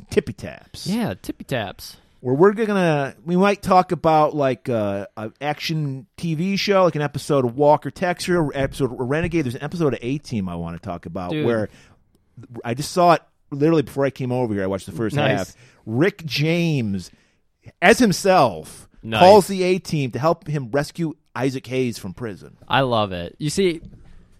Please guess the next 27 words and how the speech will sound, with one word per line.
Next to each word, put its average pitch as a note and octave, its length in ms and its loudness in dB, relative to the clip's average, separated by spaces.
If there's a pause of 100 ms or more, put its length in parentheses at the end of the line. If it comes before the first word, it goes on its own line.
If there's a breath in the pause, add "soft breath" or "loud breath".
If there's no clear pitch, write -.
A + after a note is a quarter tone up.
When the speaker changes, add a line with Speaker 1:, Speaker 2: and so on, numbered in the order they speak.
(120)
Speaker 2:
we, F3 260 2
we E3+ 220 2
talk G3 300 -2
about D3+ 220 0
how, B2+ 580 2
you B2+ 240 -4
know, A#2+ 160 -2
we've A2 180 -4
obviously B2 440 0
ventured G#2 380 -6
far A#2+ 680 2
beyond, G#2+ 560 -4
like, G#2 180 -4
canon B2 380 -2
movies G#2 520 -6 (140)
<laughs> - 140 -20
a A2+ 100 -6
lot, A2+ 420 0 (540 loud breath)
but D#3 280 2 (140)
we, C#3 260 0
we C3 420 -6
always D3 260 -4
try D#3+ 140 -4
to C#3 200 -6
fit - 260 -4
that A2 220 -6
essence. A2+ 800 -8